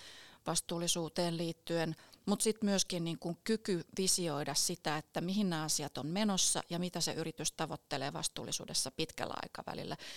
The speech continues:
jolloin me ollaan tultu siihen, että se vastuullisuus on osa sen yrityksen strategiaa, jolloin ei enää oikeastaan puhuta vastuullisuusviestinnästä, vaan puhutaan yrityksen viestinnästä, siitä, mitä se, mikä se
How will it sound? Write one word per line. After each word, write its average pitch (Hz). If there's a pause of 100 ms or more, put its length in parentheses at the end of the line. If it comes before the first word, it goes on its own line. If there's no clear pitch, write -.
(160)
jolloin 208
me 185
ollaan 175
tultu -
siihen, 160
että 143
se 160 (340)
vastuullisuus 160
on 151
osa 175
sen -
yrityksen 180
strategiaa, 160 (280)
jolloin 180
ei 175
enää 175
oikeastaan 160
puhuta 170 (360)
vastuullisuusviestinnästä, 165
vaan 277
puhutaan 196 (260)
yrityksen 175
viestinnästä, 143
siitä, 160
mitä 196
se, - (200)
mikä 165
se -